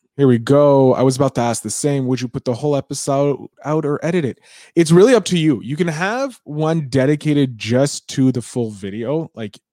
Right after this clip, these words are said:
some podcasters or some YouTubers do. They have the full unedited, like, the edited version of your podcast that you put out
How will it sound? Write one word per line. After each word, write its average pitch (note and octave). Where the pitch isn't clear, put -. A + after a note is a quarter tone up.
some A2+
podcasters A2
or G2+
some G2+
YouTubers C3
do. D#3
They A#2
have G#2+
the G#2
full B2+
unedited, A#2+
like, G#2
the A2+
edited G#2+
version A2
of C3+
your C#3
podcast C3
that A2
you G#2
put G#2+
out B2